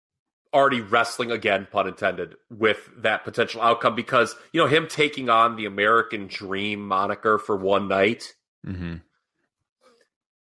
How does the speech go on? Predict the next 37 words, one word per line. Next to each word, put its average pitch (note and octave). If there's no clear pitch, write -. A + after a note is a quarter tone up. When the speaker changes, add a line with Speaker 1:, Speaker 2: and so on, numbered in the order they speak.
Speaker 1:
the D#3
wrestling C#3
fan B2
in A#2
me, A#2
you -
know, A2+
it C#3+
makes D3+
you -
think A#2+
he's G#2
gonna F#2
win. D#2
But F2+
I C#3
gotta E3
tell F#2+
you D#2
something. -
And G2+
I, A#2
look, A2
I A#2
don't D3+
mean A2
to F2+
toot B2
my G#2
own G2+
horn, F#2+
but -
toot B2
freaking G2
toot. -
The A2
first -